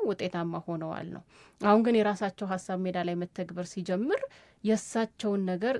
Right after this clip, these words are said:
ጥያቄ እንድናነሳበት አድርጎናል የሚለው ላይ ትንሽ፣ እ፣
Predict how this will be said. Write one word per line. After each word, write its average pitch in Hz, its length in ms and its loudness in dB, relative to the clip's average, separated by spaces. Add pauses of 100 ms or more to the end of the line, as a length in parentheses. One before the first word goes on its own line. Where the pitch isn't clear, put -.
ጥያቄ 185 420 -2
እንድናነሳበት 170 840 -4
አድርጎናል 175 720 -2 (380)
የሚለው 190 460 2
ላይ 170 140 -2
ትንሽ፣ 330 320 -4 (180)
እ፣ - 140 -10